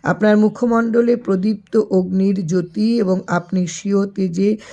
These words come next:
সমস্ত জগৎ সন্তপ্ত করিতেছেন। হে ভগবান, স্বর্গ ও মর্ত্যের মধ্যবর্তী অ-, অন্তরিক্ষ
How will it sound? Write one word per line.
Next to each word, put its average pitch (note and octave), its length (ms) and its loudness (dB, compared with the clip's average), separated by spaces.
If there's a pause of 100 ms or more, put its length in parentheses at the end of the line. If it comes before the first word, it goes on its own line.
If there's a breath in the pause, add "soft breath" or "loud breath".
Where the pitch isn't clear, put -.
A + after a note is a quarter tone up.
(120)
সমস্ত A#3+ 640 0
জগৎ F3 600 0
সন্তপ্ত F3 800 -6
করিতেছেন। D#3+ 800 -8 (480)
হে F3 100 0
ভগবান, E3 680 0 (300 loud breath)
স্বর্গ G3+ 720 2
ও G3+ 100 0
মর্ত্যের F#3 600 -2
মধ্যবর্তী F#3 960 -4
অ-, D#3+ 260 -6 (100)
অন্তরিক্ষ F#3 800 -4